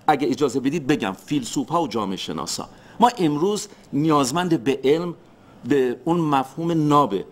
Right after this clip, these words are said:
خودش هستیم و خوشبختانه علم امروز پیشرفت کرده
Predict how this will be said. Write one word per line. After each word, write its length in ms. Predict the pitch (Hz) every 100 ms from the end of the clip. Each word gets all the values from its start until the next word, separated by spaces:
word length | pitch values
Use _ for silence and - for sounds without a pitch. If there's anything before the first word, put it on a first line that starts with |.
| - -
خودش 360 | 123 101 -
هستیم 260 | 92 - 127
و 60 |
خوشبختانه 720 | 156 170 - 165 147 - 156 -
علم 180 | 180 185
امروز 280 | 143 151 -
پیشرفت 460 | 139 - 180 -
کرده 320 | 90 85 85